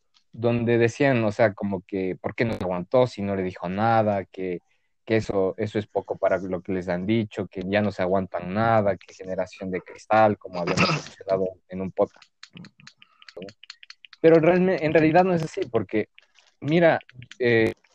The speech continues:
y no, no me dejarán mentir, tenemos docentes súper bien preparados también, que cuando ha, ha existido alguna situación que amerita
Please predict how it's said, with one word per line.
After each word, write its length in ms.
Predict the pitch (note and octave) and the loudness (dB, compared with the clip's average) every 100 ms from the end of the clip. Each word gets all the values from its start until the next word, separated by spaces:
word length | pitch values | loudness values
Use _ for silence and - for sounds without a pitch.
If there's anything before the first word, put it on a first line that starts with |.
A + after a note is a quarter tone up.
| _ | _
y 200 | G#2 G#2 - | -6 -6 -6
no, 300 | A2+ G2+ F#2+ _ | -4 -4 -6 _
no 160 | G#2+ A#2 | -4 0
me 120 | C3 | 2
dejarán 360 | A#2 G2+ A2 A#2 | 2 2 0 0
mentir, 380 | G2+ B2 E3+ - - _ _ _ - | -2 -2 -4 -4 -20 _ _ _ -12
tenemos 280 | G#2 G#2+ F#2+ | -4 -4 -4
docentes 440 | F#2 G2+ G#2+ G#2 | -6 -10 -6 -6
súper 540 | - - - B2+ A2 G2+ | -6 -20 -16 -4 0 2
bien 180 | G#2+ | 0
preparados 600 | A#2+ A2+ G2+ F#2 F#2+ A2+ | 0 -2 -2 0 0 0
también, 440 | - G#2 G2 G#2 D3 _ _ _ _ _ _ _ _ _ - | -6 -8 -6 -8 -10 _ _ _ _ _ _ _ _ _ -2
que 480 | A#2 A2+ A2 G#2 G2+ | 4 6 6 6 4
cuando 340 | A2+ G#2+ A2 | 2 4 6
ha, 180 | G#2 G2+ - | 6 4 0
ha 100 | A2 | 0
existido 500 | A#2 - - A#2 A2+ | 0 -4 -6 -2 2
alguna 480 | A2 G#2 A2+ A2+ G#2+ | 2 2 0 0 -2
situación 540 | - G#2+ G#2 G2 - _ _ _ _ _ _ _ _ _ _ _ _ _ - _ _ | -2 -6 -6 -8 -8 _ _ _ _ _ _ _ _ _ _ _ _ _ -20 _ _
que 100 | A#2 | 2
amerita 840 | A2+ G#2 G2 G2 A#2 G#2+ G2+ F#2 | 4 2 0 0 2 4 2 0